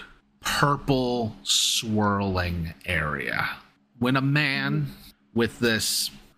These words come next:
almost milk chocolate complexion and long dreaded hair pulled back in just, like, a tank top and cargo shorts is there.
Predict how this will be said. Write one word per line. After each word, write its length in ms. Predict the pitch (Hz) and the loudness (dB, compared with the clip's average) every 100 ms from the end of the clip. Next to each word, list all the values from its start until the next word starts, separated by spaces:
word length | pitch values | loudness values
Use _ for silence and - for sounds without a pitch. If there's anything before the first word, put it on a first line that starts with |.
| _ - | _ -2
almost 340 | 127 120 - | 0 2 0
milk 480 | 113 117 131 123 - | 0 2 0 0 0
chocolate 600 | - 120 107 - 104 - | 0 2 0 -2 -4 -2
complexion 920 | - 104 90 117 101 - 101 87 90 - _ _ _ | 0 0 2 2 2 0 0 -4 -10 -14 _ _ _
and 340 | 113 110 107 107 | 0 2 2 2
long 640 | 117 117 113 110 110 107 - - - _ - | 2 2 0 2 2 0 -4 -18 -20 _ -4
dreaded 500 | 101 110 110 110 82 | 2 4 4 2 0
hair 380 | 110 104 98 98 - | 2 2 0 -2 -4
pulled 420 | - 101 95 92 | 0 2 2 0
back 560 | 90 87 85 - - - - - _ _ | 2 2 0 -2 -4 -4 -14 -20 _ _
in 600 | 127 123 120 120 120 123 - - - - - | 0 2 0 -2 -2 -4 -6 -14 -20 -12 -2
just, 240 | 123 120 | 0 2
like, 120 | 135 127 | 2 2
a 40 | |
tank 300 | 117 135 139 | 2 2 2
top 360 | - 135 127 - | 2 2 0 -2
and 200 | 117 107 | 0 2
cargo 400 | - 107 98 92 | 4 2 2 0
shorts 720 | 87 - 90 - - - - - - _ _ 107 | 0 0 -2 0 0 0 -4 -10 -20 _ _ 0
is 180 | 92 | 0
there. 380 | 104 92 82 - | 2 2 2 0